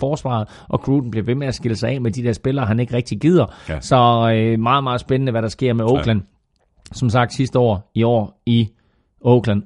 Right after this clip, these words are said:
Speaker 1: og så hedder det Las Vegas Raiders.
Speaker 2: Mm.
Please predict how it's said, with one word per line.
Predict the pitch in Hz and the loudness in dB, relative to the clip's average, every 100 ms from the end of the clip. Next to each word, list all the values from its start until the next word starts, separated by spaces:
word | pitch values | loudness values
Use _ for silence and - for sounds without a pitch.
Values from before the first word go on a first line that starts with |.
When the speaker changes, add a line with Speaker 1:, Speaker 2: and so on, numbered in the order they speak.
| - | -2
Speaker 1:
og | 107 | -2
så | 110 104 | 2 4
hedder | 104 98 | 4 2
det | 95 92 _ - | -4 -8 _ -6
Las | 95 98 - | -2 -2 -2
Vegas | 98 95 95 | -4 -4 -6
Raiders. | 92 85 - - 69 | -10 -10 -12 -14 -14
Speaker 2:
Mm. | 57 | -14